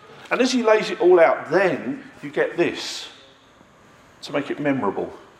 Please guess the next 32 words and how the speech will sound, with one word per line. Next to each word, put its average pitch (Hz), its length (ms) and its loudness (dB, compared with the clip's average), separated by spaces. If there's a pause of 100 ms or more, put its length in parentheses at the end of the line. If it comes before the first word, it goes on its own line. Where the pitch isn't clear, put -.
(1160)
So - 180 -4
when 196 180 2
you 202 100 -4
remember 175 400 0
the 117 100 -8
golden 113 440 -2
rule, 98 400 -4
as 113 120 -10
it 117 100 -14
gets - 180 -6
called, 120 320 -10 (1300)
you 139 120 0
can 139 220 4
live 170 140 8
it - 100 0
out 139 180 0
and 127 100 -6
think, 127 300 0 (320)
"That's 151 300 4
the 165 100 -4
way 147 260 4
to 147 140 -4
make 143 180 -2
sure 143 440 6 (280)
I 147 140 0
overcome 151 600 0
anger." 156 400 -6 (1800)
How 165 140 2
do 165 100 0
you 180 120 4
overcome 185 380 2
anger? 208 380 -4